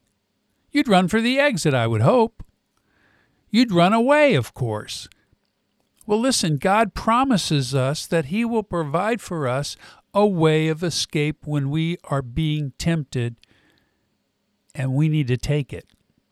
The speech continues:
And I've found that I don't need to wait until my flesh is on fire and sexual sin is consuming me. I can actually pre-think the actions ahead of time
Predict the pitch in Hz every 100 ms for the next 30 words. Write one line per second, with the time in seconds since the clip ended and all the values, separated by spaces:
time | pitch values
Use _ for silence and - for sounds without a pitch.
0 | _ _ _ _ _ _ _ _ _ _
1 | _ - 127 139 214 - 180 143 131 131
2 | 131 123 _ _ _ _ _ 147 202 190
3 | 147 147 151 143 196 262 160 123 131 127
4 | 117 - 185 180 151 120 123 113 - 120
5 | 135 170 123 - 151 - - 113 - 147
6 | 135 - 120 101 220 202 139 104 104 139
7 | _ _ _ _ _ _ _ _ _ -
8 | 196 208 190 185 - 170 147 - 226 208
9 | 165 - 240 180 - _ 165 165 180 190
10 | - 165 147 135 196 226 - 127 113 123